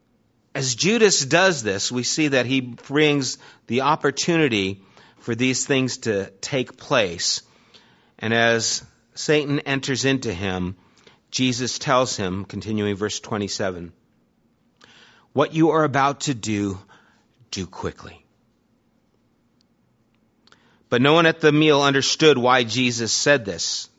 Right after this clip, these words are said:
to him. Since Judas had charge of the money, some thought that Jesus was telling him to buy what was needed for the festival, or to give something to the poor, which means that they probably gave to the poor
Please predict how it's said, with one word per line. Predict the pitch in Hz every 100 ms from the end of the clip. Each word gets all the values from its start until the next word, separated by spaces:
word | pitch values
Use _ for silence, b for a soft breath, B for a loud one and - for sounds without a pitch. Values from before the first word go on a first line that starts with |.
| -
to | - 143
him. | 107 78 67 - b b b
Since | b 131 120 -
Judas | 147 156 156 -
had | 143 127 110
charge | 151 143 131
of | 131
the | 123
money, | 135 135 120 110 B B
some | - 151 147
thought | 147 135 117
that | 110
Jesus | 127 127 127 -
was | 113
telling | 143 127 120
him | 123 117
to |
buy | 110 120 120 113 107
what | 110 -
was | 113 101 113
needed | 127 113 92
for | - 101 92
the |
festival, | 98 123 127 - 80 69 - B B B -
or | 123
to | 120
give | 104 151 143
something | - 139 131 120 110
to | 120
the | 104
poor, | - 135 110 107 - B B B
which | 101 120
means | 117 107
that | 110 87 -
they | 104
probably | 104 117 107 90
gave | 101 92
to | -
the | 87
poor | - 113 95 87